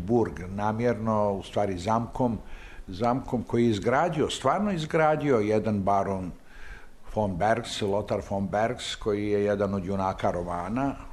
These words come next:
a on je stvarna istorijska ličnost. Taj baron von Bergs, on je bio i načelnik Bihaćkog okruga u vrijeme Austro-Ugarske monarhije. Radnja se, dakle, dešava,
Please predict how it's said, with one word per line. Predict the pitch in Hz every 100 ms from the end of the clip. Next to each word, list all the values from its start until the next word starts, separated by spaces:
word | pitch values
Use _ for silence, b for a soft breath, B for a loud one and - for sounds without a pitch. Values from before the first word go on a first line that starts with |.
| -
a | 107
on | 98
je |
stvarna | 82 - 113 120 113
istorijska | - 101 95 107 - 107
ličnost. | 92 85 131 131 - B B B - - - -
Taj | 165 131
baron | 107 123 107 139 143 98 -
von | 127 120
Bergs, | 143 151 165
on | 165
je |
bio | 165 180 147 120
i | 120 117 117 117
načelnik | 117 120 123 127 131 117 -
Bihaćkog | 117 123 117 107 117 101
okruga | 120 120 131 120
u | 127 135
vrijeme | 104 104 101 101
Austro-Ugarske | 90 - - 95 - 117
monarhije. | 127 127 113 85 87
Radnja | 95 95 98
se, | 110
dakle, | 98 98 110
dešava, | 95 87 - 104 113 107